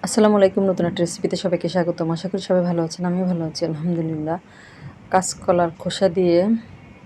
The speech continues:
খুব মজার একটা রেসিপি তৈরি করে দেখাবো। এখানে চারটা কাঁচকলার খোসা আমি ছিঁড়ে, উম, ছিলে নিয়েছি। ছিলে ছোট ছোট টুকরো করে কয়েকবার ভালো মতো ধুয়ে যে প্যানে সিদ্ধ করবো, ওই প্যানের মধ্যে পরিমাণ মতো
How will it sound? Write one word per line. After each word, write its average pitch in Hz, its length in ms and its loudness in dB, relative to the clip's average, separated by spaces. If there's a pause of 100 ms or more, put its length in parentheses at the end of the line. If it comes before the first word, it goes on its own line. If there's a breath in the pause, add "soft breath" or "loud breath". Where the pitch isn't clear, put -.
(480 loud breath)
খুব 196 180 0
মজার 170 300 4
একটা 160 160 -4
রেসিপি 165 300 -2
তৈরি 165 180 0
করে 170 160 0
দেখাবো। 160 340 -2
এখানে 180 300 -2
চারটা 180 300 0
কাঁচকলার 165 580 -2 (180)
খোসা - 320 -8
আমি 165 220 0 (1300 loud breath)
ছিঁড়ে, 180 320 0 (120)
উম, 170 440 0 (120)
ছিলে 196 300 0
নিয়েছি। 165 400 0 (120)
ছিলে 180 280 -2
ছোট - 200 -16
ছোট 196 240 -6
টুকরো 185 260 -2
করে 180 240 -2
কয়েকবার 175 500 2
ভালো 170 200 -2
মতো 170 240 -6
ধুয়ে 170 340 0 (880 loud breath)
যে 180 220 2
প্যানে 170 260 0
সিদ্ধ 156 280 -8
করবো, 170 200 0
ওই 160 120 0
প্যানের 165 180 0
মধ্যে 165 220 -2
পরিমাণ 160 260 0
মতো 156 160 -4